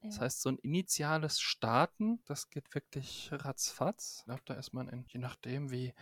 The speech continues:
Speaker 1: wie gut man sich mit Spielen auskennt, so in fünfzehn bis zwanzig Minuten einmal durch.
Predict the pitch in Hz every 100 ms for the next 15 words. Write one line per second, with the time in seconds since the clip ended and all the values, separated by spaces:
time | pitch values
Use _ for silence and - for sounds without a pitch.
0 | - - - 143 - 196 190 175 175 180
1 | - 170 170 90 143 - - 151 - 143
2 | - 156 151 - 143 139 - 143 147 139
3 | 139 135 - 113 131 123 - 165 113 -